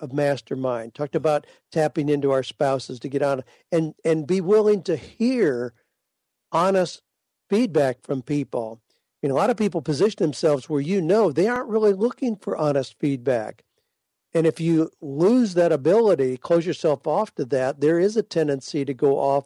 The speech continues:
in an inappropriate direction, inaccurate direction. I, I try to stay really open. I mean, I ask people around me, and I've got people who will speak truth to me.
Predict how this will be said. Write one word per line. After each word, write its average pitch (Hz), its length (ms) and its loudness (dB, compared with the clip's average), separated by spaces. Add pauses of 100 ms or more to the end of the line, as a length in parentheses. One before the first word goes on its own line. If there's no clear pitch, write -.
(120)
in 147 400 -2
an 156 140 -2
inappropriate 143 680 0
direction, 151 580 -2
inaccurate 156 540 -4
direction. 123 600 -4 (880)
I, 170 240 -2
I 240 40 2
try 240 260 -2
to 269 100 -2
stay 156 260 0
really 165 300 2
open. 151 440 0
I 123 40 -6
mean, 139 160 -4
I 143 220 -2
ask 175 220 -4
people 180 300 -2
around 160 320 2
me, 180 120 2
and 147 80 0
I've 220 180 -2
got 220 200 0
people 175 280 -4
who 165 100 -2
will 170 240 0
speak - 380 -6
truth 160 300 -2
to - 80 -12
me. 113 280 -10